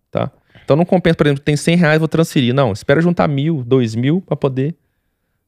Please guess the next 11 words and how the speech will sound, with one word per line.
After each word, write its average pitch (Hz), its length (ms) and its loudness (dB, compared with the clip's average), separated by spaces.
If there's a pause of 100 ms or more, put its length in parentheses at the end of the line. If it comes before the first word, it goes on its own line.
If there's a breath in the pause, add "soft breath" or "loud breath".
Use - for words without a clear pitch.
(120)
transferir 123 460 -2
a - 20 0
sua, 123 420 -2
a - 80 -14
sua - 160 -8
cripto, - 260 -6
a - 20 -2
sua - 160 -4
carteira 117 580 -2
pra - 140 -8
sua - 320 -6